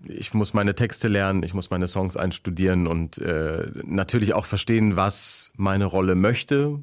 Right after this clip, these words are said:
So, äh, also Hintergrundstories, ne? Wo, wo kommt der her? Wo will er hin? Äh, und ansonsten habe ich, glaub ich, als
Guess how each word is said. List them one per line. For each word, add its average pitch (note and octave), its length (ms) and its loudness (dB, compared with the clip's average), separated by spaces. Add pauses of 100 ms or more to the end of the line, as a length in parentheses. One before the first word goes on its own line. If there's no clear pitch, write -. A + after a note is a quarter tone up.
(180)
So, C3 360 0
äh, G2 400 2
also - 180 -6
Hintergrundstories, F#2 1000 -2
ne? B2 300 2
Wo, F2+ 60 0 (380)
wo G2+ 80 0
kommt C3+ 220 0
der F#2 100 2
her? F#2 260 2
Wo F#2 120 0
will E2 100 0
er D2+ 60 0
hin? D#2+ 220 -2 (480)
Äh, G2+ 460 2
und G#2 240 0
ansonsten G#2+ 420 0
habe A2+ 120 0
ich, G#2+ 80 -6
glaub G2+ 160 2
ich, - 180 -6
als F#2+ 500 -2